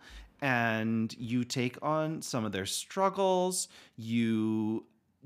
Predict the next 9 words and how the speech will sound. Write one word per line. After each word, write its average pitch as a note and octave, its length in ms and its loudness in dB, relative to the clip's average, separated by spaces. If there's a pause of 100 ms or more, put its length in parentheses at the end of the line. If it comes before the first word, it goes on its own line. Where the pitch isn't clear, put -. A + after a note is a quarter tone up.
(200)
don't C3+ 300 0
really C3+ 280 2
get B2 220 -2
to A#2 80 -4
experience A2+ 560 -2
their G#2 140 -2
brand G#2+ 560 -2
in G#2+ 260 -4
a, G2+ 320 -2